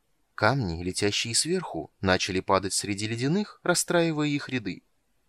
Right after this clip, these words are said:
Ровные линии щитов изгибалась и корчилась, пока, наконец, не рассыпалась. «Кто же это?» — с угрозой застонал король. И тут на его глазах начала колебаться тропа,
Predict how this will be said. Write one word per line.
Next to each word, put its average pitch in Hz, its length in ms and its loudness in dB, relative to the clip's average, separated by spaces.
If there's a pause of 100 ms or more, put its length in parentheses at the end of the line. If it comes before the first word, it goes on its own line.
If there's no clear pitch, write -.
(500)
Ровные 90 500 2
линии 95 320 2
щитов - 520 -2
изгибалась 95 600 2
и 123 60 -2
корчилась, - 800 -2
пока, 202 280 4
наконец, 165 480 4
не 135 100 2
рассыпалась. - 760 -2 (1500)
«Кто - 420 6
же 143 140 6
это?» — 135 540 6 (380)
с - 120 -2
угрозой 180 400 2
застонал 151 500 2
король. 95 400 -2 (1700)
И 110 120 -2
тут - 300 -2
на 92 100 2
его 92 260 4
глазах 95 440 2
начала 107 360 2
колебаться 113 560 2
тропа, 196 440 0